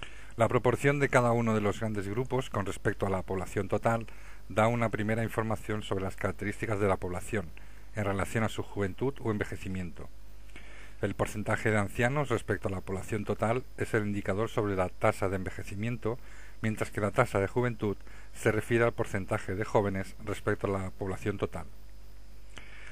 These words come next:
Se utilizan también otros indicadores como el índice de juventud, que consiste en dividir la población joven por la anciana, expresándose en porten-, en porcentaje,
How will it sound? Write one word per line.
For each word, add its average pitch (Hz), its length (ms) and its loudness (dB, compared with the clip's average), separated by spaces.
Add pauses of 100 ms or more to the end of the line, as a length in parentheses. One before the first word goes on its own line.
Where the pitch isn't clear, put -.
(480)
Se - 120 2
utilizan 107 460 4
también 110 400 2
otros 120 280 0
indicadores 107 580 0
como 101 320 2
el 95 100 -2
índice 104 320 0
de 95 80 0
juventud, 107 520 -2
que - 180 -4
consiste 107 420 -4
en 101 80 0
dividir 101 540 2
la 98 100 2
población 95 460 -2
joven 113 400 0
por 98 160 -2
la 90 100 -2
anciana, 107 460 2 (540)
expresándose 120 680 0
en 113 120 0
porten-, 95 440 -2
en 101 120 -2
porcentaje, 95 720 0